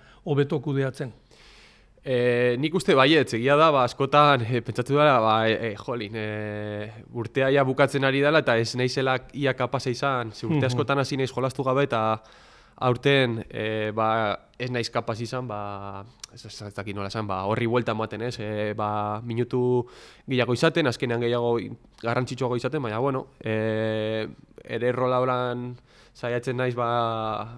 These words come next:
Speaker 2: eh, ni be-, ni be lasaitzen, eta, ba, bueno,
Speaker 1: Mhm.
Speaker 2: eh, orain datorren honera, em, datozen partidu hauetan, eh, ba, disfrutatzeko, tokatzen zaiana, ba, prest egoteko, eta,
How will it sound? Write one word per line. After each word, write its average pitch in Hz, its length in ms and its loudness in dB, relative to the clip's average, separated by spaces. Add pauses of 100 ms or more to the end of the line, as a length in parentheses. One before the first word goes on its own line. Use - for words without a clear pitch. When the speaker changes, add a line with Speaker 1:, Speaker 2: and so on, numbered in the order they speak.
Speaker 2:
eh, 110 160 -8
ni 120 240 -4
be-, 127 240 0
ni 123 160 -2
be 120 380 0
lasaitzen, 127 460 0
eta, 101 540 -2
ba, 98 120 -4
bueno, 127 380 -2
Speaker 1:
Mhm. 117 60 -12
Speaker 2:
eh, 101 400 -10 (420)
orain 113 200 0
datorren 120 440 -2
honera, 123 580 0 (160)
em, 113 420 -10 (140)
datozen 120 300 -4
partidu 120 260 -4
hauetan, 120 300 -6
eh, 101 420 -14 (160)
ba, 110 160 -8
disfrutatzeko, 131 800 -2
tokatzen 120 300 -6
zaiana, 117 340 -2
ba, 117 560 -2 (140)
prest 127 220 -8
egoteko, 120 420 -6
eta, 101 540 -6